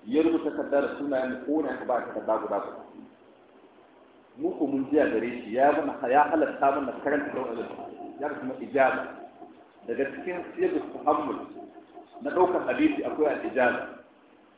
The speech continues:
Malamin ka ce, "Na halatta maka koyar da littafin kaza wanda ke koyarwa." Ya yi ba ijaza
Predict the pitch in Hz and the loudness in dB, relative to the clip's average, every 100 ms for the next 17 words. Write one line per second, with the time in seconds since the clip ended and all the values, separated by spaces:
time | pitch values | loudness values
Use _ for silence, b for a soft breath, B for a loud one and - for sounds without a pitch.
0 | _ 107 151 175 160 160 151 143 139 123 | _ 4 6 6 4 2 0 0 -2 0
1 | 131 160 160 180 170 - - 139 143 123 | 4 6 6 2 0 0 0 2 2 0
2 | - 151 156 156 127 127 - 147 151 147 | 2 4 6 4 0 -4 0 2 2 2
3 | 117 107 - - - 135 147 135 113 101 | -4 -6 -6 -2 6 6 6 4 -4 -2
4 | 113 110 95 - - - - - 131 151 | 0 0 -2 -8 -18 -20 -20 -2 4 6
5 | 156 160 - 131 120 | 6 4 2 0 0